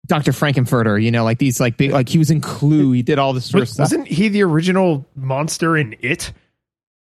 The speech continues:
Speaker 1: Yes.
Speaker 2: Yeah.
Speaker 1: And I,
Speaker 2: <laughs>
Speaker 1: and, and this, this may be hearsay, but my understanding is that he is also terrified of clowns. So,
Speaker 2: That'd be
Speaker 1: like,
Speaker 2: Huh.
Speaker 1: yeah, so,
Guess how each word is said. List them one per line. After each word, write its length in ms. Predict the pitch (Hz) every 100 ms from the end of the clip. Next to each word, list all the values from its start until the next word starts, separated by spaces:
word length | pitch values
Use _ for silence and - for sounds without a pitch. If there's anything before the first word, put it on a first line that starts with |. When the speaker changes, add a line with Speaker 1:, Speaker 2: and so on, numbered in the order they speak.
| _ -
Speaker 1:
Yes. 640 | 165 208 - - - -
Speaker 2:
Yeah. 300 | 180 202 110 - _ _ - - 165
Speaker 1:
And 120 | 175
I, 80 | 175 180
Speaker 2:
<laughs> 160 | 214 -
Speaker 1:
and, 220 | 175 180
and 140 | 180 160
this, 160 | 226
this 300 | 190 208 247
may 280 | 170 147 170
be 160 | 139 226
hearsay, 380 | 147 139 143
but 120 | 123 143
my 120 | 160
understanding 400 | 202 - 165 185
is 100 | 143
that 80 | 120
he 80 |
is 100 | 139 -
also 340 | 123 131 - 147
terrified 540 | - 135 147 160 139
of 100 | 120
clowns. 520 | - 127 135 233 - _ _ _ _ _ _ _
So, 440 | - 160 147 139 117 _ -
Speaker 2:
That'd 140 | 220 180
be 160 | 131
Speaker 1:
like, 260 | 151 147 - _ _ _ _ _ -
Speaker 2:
Huh. 180 | 170 - _ _ _ _ _ -
Speaker 1:
yeah, 240 | 170 165
so, 440 | 143 175 165 160